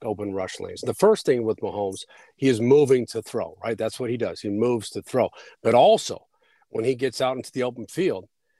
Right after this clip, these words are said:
he is excellent at finding the first down marker and picking up the sticks. I think he's the best scrambling quarterback in the N F L because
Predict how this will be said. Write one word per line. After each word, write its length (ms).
he 160
is 160
excellent 400
at 100
finding 340
the 80
first 300
down 220
marker 400
and 140
picking 260
up 100
the 80
sticks. 500
I 120
think 140
he's 100
the 80
best 200
scrambling 360
quarterback 500
in 60
the 100
N 80
F 120
L 140
because 680